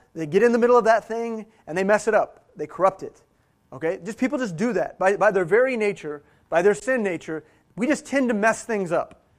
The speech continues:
Our emotions get involved, we lose perspective, we lose focus, and we just tend to mess things up. Now, people get real upset at the church because,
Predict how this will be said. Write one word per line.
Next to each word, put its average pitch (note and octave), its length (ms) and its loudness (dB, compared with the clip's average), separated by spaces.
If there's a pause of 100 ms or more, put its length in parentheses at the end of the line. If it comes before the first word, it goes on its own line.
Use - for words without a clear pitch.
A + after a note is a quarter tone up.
(400)
Our D#3+ 120 0
emotions A#3 520 2
get A3 180 -4
involved, G3 720 0 (320)
we D#3 100 -6
lose G3 220 -2
perspective, A3 680 -2
we F3 120 -8
lose C#3+ 180 -8
focus, A3+ 640 2 (240)
and A3+ 100 -6
we C#4+ 80 2
just C#4+ 180 -2
tend A#3 260 -2
to A3 180 -4
mess F#3+ 280 0
things F3 280 -6
up. A3 260 0 (180)
Now, G3 220 2 (800)
people C4+ 300 2
get A3 180 0
real G#3+ 320 4
upset - 440 2
at F#3+ 100 -8
the F#3 60 -12
church - 480 -2 (800)
because, G#3 680 6